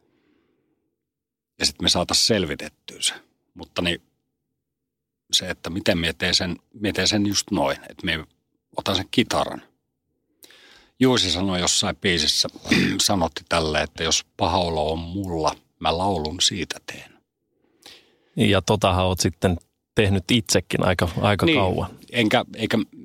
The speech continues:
Speaker 1: eikä tää ole mitenkään Juusen viitottamalla tiellä, vaan se on ihan semmonen niinku helvetin luonnollinen tapa. Ja se on varmaan, niinku,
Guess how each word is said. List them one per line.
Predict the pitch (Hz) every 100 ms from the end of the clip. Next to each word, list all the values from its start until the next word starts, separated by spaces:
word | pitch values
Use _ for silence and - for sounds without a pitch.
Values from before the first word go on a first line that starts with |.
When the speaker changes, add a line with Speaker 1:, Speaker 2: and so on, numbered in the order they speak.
| -
Speaker 1:
eikä | 101 104
tää | 113
ole | 107
mitenkään | 107 110 110 113
Juusen | 123 92 82
viitottamalla | 98 90 - - 90 92 -
tiellä, | 123 104 78 76
vaan | 85 85
se | 95
on | 92
ihan | 98 - - _
semmonen | - 107 98
niinku | 104 117
helvetin | 123 92 113 123
luonnollinen | 110 - 143 147 151
tapa. | 151 - 156
Ja | 156
se | -
on | 107 101
varmaan, | 110 107 107
niinku, | 104 107 -